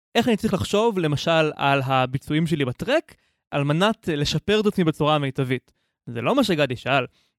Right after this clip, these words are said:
גדי אמר, "אני הולך בטרק, אני רוצה להיות בסבבה שלי וליהנות", ובמקום זה, המוח שלי נשאב למחשבות האלה, ההשוואתיות, לא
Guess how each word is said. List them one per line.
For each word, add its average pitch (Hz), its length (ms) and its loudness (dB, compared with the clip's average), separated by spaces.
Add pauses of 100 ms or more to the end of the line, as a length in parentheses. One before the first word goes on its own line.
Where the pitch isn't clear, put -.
(140)
גדי 202 260 2
אמר, 131 320 -2 (300)
"אני 160 200 0
הולך 202 280 2
בטרק, 131 540 -4 (260)
אני 143 240 0
רוצה 147 280 -2
להיות 208 160 0
בסבבה 160 420 2
שלי 147 280 0
וליהנות", 131 760 0
ובמקום 147 560 0
זה, 233 200 0 (440)
המוח 165 380 0
שלי 202 160 -2
נשאב 208 640 0
למחשבות 175 600 -2
האלה, 180 420 2
ההשוואתיות, 147 760 0 (340)
לא 196 180 0